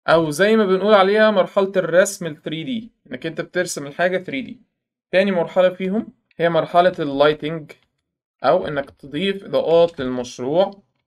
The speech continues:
زي ما بتقول كده كأنك بتنور المشروع. وتالت مرحلة فيهم هي مرحلة الفريمينج. الفريمينج أنت بتحط الكاميرات بتاعتك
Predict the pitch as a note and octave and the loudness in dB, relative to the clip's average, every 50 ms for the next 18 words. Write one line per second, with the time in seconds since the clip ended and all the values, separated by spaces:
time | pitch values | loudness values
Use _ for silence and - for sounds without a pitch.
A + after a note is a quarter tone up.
0 | _ - C3 D3 D#3 D#3 D3 C3 B2+ B2+ - - D3 C#3+ C#3 - D#3+ C#3+ C#3+ D3+ | _ -8 -4 -4 -2 -2 -4 -4 -6 -8 -8 -8 -8 -8 -8 -6 -4 -2 0 0
1 | C#3+ D3 C#3+ C#3+ C#3+ - - C3 C#3+ C#3+ C3 C3+ C3 - _ - D#3 D#3+ D#3 C#3+ | 2 2 0 -2 -2 -4 -6 -6 -4 -6 -6 -8 -10 -16 _ -8 -6 -4 -4 -4
2 | B2 - - A2+ G#2+ A2 - - - - - _ _ _ _ _ _ _ - A2+ | -6 -8 -8 -12 -12 -14 -14 -20 -20 -20 -20 _ _ _ _ _ _ _ -10 -8
3 | B2 C3+ D3+ D#3+ D#3 C#3 - - _ _ _ _ _ _ _ _ - F#3+ G3 G#3 | -4 -4 -2 -2 -2 -4 -6 -8 _ _ _ _ _ _ _ _ -2 0 2 2
4 | G#3+ G#3 G3+ F#3 E3+ - - F#3+ F#3 F#3 - F3 F3 F#3 G#3 A#3 - - _ _ | 2 0 0 -2 -2 0 0 2 2 0 0 -2 -4 -2 -2 -4 -4 -6 _ _
5 | _ _ _ _ - D#3+ D3 D3 D3 D3+ D3+ - - - C3 C3+ C3+ C3+ C#3 - | _ _ _ _ -10 -6 -2 0 0 0 0 -2 -4 -8 -8 -6 -6 -6 -6 -2
6 | - D#3 D3+ D#3 D3+ D#3 _ _ _ - C#3+ D3+ D3 C#3+ C#3 - _ _ _ _ | 0 0 0 0 -2 -8 _ _ _ -4 -4 -2 -4 -4 -8 -14 _ _ _ _
7 | _ _ _ _ _ _ _ _ - C3 B2 C3+ D3 D#3+ G3 C4 F4+ C#4 - - | _ _ _ _ _ _ _ _ -10 -8 -6 -6 -4 -4 -4 -4 -6 -8 -12 -16
8 | _ _ _ _ _ _ _ _ _ _ _ C3+ A#2+ A#2 A#2 - - C#3 D#3+ F#3 | _ _ _ _ _ _ _ _ _ _ _ -12 -12 -12 -12 -10 -8 -4 -2 0
9 | G3 G#3+ A#3 A#3+ A#3 A#3+ - - D3+ D3+ D#3 D3+ - D3+ D3 D#3 - - _ _ | 0 0 0 -2 -4 -6 -8 -8 -6 -6 -6 -4 -4 -2 -2 -2 -4 -6 _ _
10 | _ - C3 C3+ C3 - - - E3 E3 - - C3 A#2 A#2+ - B2+ A2+ A#2 A#2 | _ -14 -12 -12 -12 -8 -2 -2 -2 -2 -2 -6 -8 -8 -6 -6 -4 -4 -2 0
11 | B2+ D3+ E3+ - - - - D#3 D#3 D#3 D3 G#2+ G#2 - - | 0 0 -2 -2 -4 -2 0 0 0 0 -2 -6 -8 -10 -20